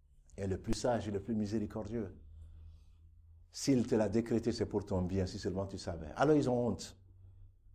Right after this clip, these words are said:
Quand le prophète sallallahu alayhi wa sallam est monté, et j'atteste qu'il est monté au-dessus de sept cieux, et plus encore, et que Allah lui a donné cinquante prières par jour, il n'a pas demandé à Allah des réductions.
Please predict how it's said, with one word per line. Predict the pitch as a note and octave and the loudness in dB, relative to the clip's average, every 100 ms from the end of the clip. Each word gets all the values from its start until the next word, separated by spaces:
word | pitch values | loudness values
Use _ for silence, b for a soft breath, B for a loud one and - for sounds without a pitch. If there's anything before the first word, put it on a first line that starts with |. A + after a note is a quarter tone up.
| - - - - - - _ _ _ - - | -20 -20 -20 -20 -20 -20 _ _ _ -20 0
Quand | B2 | 2
le | A2+ | 2
prophète | A2 A2 | 2 0
sallallahu | A2 A2 B2 | 0 0 2
alayhi | |
wa | A#2+ | 2
sallam | A#2 | 4
est | A#2 | 4
monté, | A#2 A2 - F#2+ - | 4 2 -2 -6 -6
et | F#2+ | -4
j'atteste | G#2 A2 A#2 | -2 -2 -4
qu'il | - B2 | -2 0
est | |
monté | A#2 A#2 A2+ G#2+ E2 G#2 | 2 2 2 -4 -8 -6
au-dessus | A2+ A2+ B2+ | -4 -2 0
de | A#2 | -2
sept | A2+ C#3 | 0 0
cieux, | - B2+ A2 E2+ b b | 0 -2 -2 -2 b b
et | C3 | 0
plus | - F#3 G3 | 6 8 12
encore, | G3 F3+ F3+ F3 A#2+ F#2+ - - - _ - - _ - _ _ _ _ - - | 10 10 10 12 10 6 -4 -20 -20 _ -20 -20 _ -20 _ _ _ _ -20 -6
et | A#2+ | 10
que | D3 | 12
Allah | D#3+ F3 | 12 12
lui | F3+ | 12
a | E3+ | 12
donné | F3+ F3+ F3 | 10 8 10
cinquante | G3+ F#3 F3+ F3 | 10 10 8 8
prières | E3 E3+ D3+ | 12 12 12
par | D3+ B2 | 8 8
jour, | C#3 A3 F3 G#2 G2 - _ _ _ _ _ - - - _ _ - _ _ _ - | 6 8 8 6 -2 -12 _ _ _ _ _ -20 -20 -20 _ _ -20 _ _ _ -4
il | B2+ | 0
n'a | A#2+ | 4
pas | C#3 | 6
demandé | C3 A#2+ A#2 | 6 4 4
à | A#2+ | 4
Allah | A2+ A#2+ | 4 0
des | A2 | 0
réductions. | G#2+ G2+ - A#2 | -2 -4 -8 -10